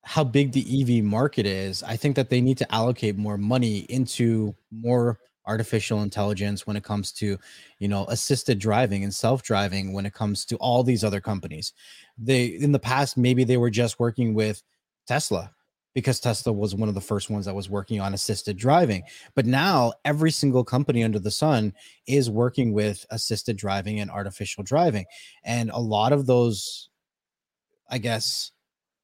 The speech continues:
companies that are in the software phase or the artificial intelligence phase of, uh, assisted driving, um, it's, it's nvidia. And the, there's only two companies I really know about. There's nvidia and there's BlackBerry.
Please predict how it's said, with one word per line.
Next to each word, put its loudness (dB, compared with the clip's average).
companies 2
that -2
are -4
in -2
the 0
software 0
phase 0
or -4
the -6
artificial -6
intelligence 0
phase -2
of, -4
uh, -4
assisted -2
driving, 2
um, -8
it's, -2
it's -2
nvidia. 4
And 0
the, 6
there's 4
only 6
two -2
companies 2
I 4
really 2
know -2
about. -8
There's 0
nvidia 4
and 2
there's 2
BlackBerry. -4